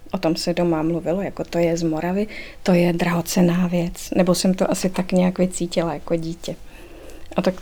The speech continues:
to, to možná bylo to uvědomění si a soustředění se na, na věc, která nese něco, nějaké vzpomínání a je tím způsobem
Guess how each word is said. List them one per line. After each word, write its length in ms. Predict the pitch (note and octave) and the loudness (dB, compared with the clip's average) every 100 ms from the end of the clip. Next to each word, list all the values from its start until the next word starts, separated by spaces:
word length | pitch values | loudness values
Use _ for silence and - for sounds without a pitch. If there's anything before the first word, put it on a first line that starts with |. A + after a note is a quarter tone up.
| - | -2
to, 140 | F#3+ | -2
to 160 | F3+ G3 | 2 4
možná 440 | F#3+ F3+ F3+ F3+ | 4 4 4 2
bylo 260 | F3 F3 F3 | 2 0 0
to 220 | - E3+ - - - | 0 -4 -4 -14 -6
uvědomění 920 | - F3+ F#3 F#3 F3+ F3 F3 F3 F3+ F3 | 2 8 8 8 6 6 4 4 4 2
si 200 | - - | 0 -2
a 80 | |
soustředění 1120 | F3 - E3+ E3+ - - F3 E3+ E3 E3 D#3+ F#3 | 0 2 2 0 -2 0 2 2 0 0 0 -2
se 260 | - E3 E3 G#3 B3+ - - - - - | -2 -4 -2 -2 -4 -8 -12 -16 -12 -4
na, 340 | E3 D#3 D#3 - | -2 -2 -6 -4
na 180 | F3 E3+ | 0 0
věc, 540 | E3 E3+ E3+ - - - - - - | 2 0 0 -2 -8 -10 -14 -14 -12
která 1080 | - - - E3+ D3+ D#3 D#3 D#3 D3+ D#3 - - | -12 -12 -6 -4 -4 -6 -6 -6 -8 -8 -6 0
nese 520 | E3+ D#3+ - - D3 B2 - | 2 2 -2 -4 -6 -8 -6
něco, 600 | D#3 D#3 - - E3 G3 - | -4 -4 -6 -4 -6 -8 -4
nějaké 280 | F3 E3+ F3+ | -4 -2 -4
vzpomínání 920 | - - F3 F3 F3 E3 E3 E3+ E3+ | -2 2 4 6 4 4 2 2 2
a 80 | E3+ | 2
je 240 | D#3+ E3 | 0 0
tím 300 | E3 E3+ E3+ | 0 2 2
způsobem 800 | E3 - D3+ - D3+ D#3+ D3+ D#3 | 2 -4 -6 -6 -6 -6 -6 -8